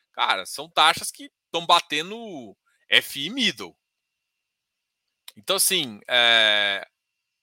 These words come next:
pode ter quedas no, no, de preço? Pode. Mas, assim, não acha que vai ter quedas,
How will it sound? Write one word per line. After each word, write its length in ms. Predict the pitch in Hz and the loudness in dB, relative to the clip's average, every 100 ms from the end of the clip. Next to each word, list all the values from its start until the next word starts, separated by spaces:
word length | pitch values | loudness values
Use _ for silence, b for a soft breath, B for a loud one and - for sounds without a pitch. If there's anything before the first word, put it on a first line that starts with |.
| _ | _
pode 240 | 190 233 | 0 0
ter 100 | - | -2
quedas 420 | 185 - 185 165 131 | -2 2 0 0 -8
no, 160 | 147 | -14
no, 460 | 143 143 139 139 135 | -16 -18 -18 -18 -16
de 100 | 127 | -12
preço? 440 | - 185 - - _ b - | 0 2 0 -4 _ b -6
Pode. 520 | 214 175 120 104 90 _ - _ - | 0 2 0 -6 -20 _ -20 _ -16
Mas, 260 | 127 156 185 | 2 4 4
assim, 200 | 208 175 | 0 -2
não 200 | 175 240 | -4 0
acha 300 | 233 262 233 | 2 2 0
que 100 | - | -6
vai 120 | 240 | -6
ter 140 | 226 220 | -4 -6
quedas, 1000 | - 175 180 208 190 160 - - - | 0 0 0 -4 -6 -6 -6 -8 -10